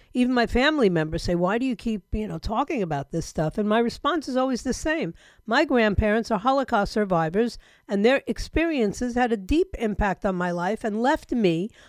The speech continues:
with the responsibility to stand up against hate. She said, "I was raised with a deep understanding that injustice happens in a vacuum of silence. If people don't speak up, evil operates with impunity.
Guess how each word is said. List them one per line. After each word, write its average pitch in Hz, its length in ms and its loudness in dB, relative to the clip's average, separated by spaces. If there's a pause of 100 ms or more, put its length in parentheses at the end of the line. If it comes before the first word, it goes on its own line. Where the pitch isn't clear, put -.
(100)
with 240 200 0
the 208 100 2
responsibility 233 1040 -2
to 180 100 -4
stand 214 480 -2
up 175 180 0
against 160 460 -6
hate. 131 300 -6 (1800)
She - 160 -16
said, 214 180 -2
"I 208 80 2
was 190 220 -4
raised 214 320 -2
with 202 120 -4
a 180 40 -4
deep 208 260 -6
understanding 196 720 -2
that 175 160 -2
injustice 180 680 -4
happens 175 760 -4 (400)
in 190 140 0
a 170 40 2
vacuum 190 540 -2
of 185 140 -4
silence. 165 760 -8 (320)
If 190 200 -4
people 311 280 6
don't 294 220 -2
speak - 340 -6
up, 165 300 -4 (540)
evil 196 480 2
operates 196 580 -2
with 180 160 -2
impunity. 170 800 -4